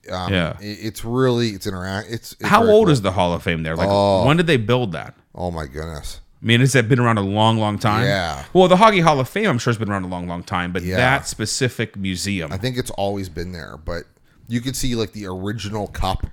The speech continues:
Speaker 2: Yeah.
Speaker 1: You know, Lord Stanley of Preston's cup.
Speaker 2: Yeah.
Speaker 1: The bowl.
Speaker 2: Yeah.
Speaker 1: Is there behind, like, glass.
Speaker 2: Sure. Sure.
Speaker 1: The original, like, the cup.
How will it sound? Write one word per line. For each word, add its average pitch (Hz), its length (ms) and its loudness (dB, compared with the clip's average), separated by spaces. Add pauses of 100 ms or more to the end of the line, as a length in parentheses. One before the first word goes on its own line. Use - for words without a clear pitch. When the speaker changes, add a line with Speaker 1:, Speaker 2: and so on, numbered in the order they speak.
(500)
Speaker 2:
Yeah. 92 300 0 (440)
Speaker 1:
You 107 100 -6
know, 95 200 -8 (300)
Lord 107 380 -4
Stanley 101 360 -4
of - 160 -8
Preston's 95 600 -6
cup. - 420 -4 (240)
Speaker 2:
Yeah. 92 320 4
Speaker 1:
The 92 80 -4
bowl. 95 400 -4 (320)
Speaker 2:
Yeah. 110 320 2
Speaker 1:
Is 95 220 -4
there 98 280 0
behind, 90 460 -6
like, 80 180 -10
glass. 82 500 -6
Speaker 2:
Sure. - 360 2 (200)
Sure. 101 240 0
Speaker 1:
The 82 60 -8
original, 110 540 -4 (180)
like, 78 120 -14 (680)
the 107 520 -4
cup. - 360 -6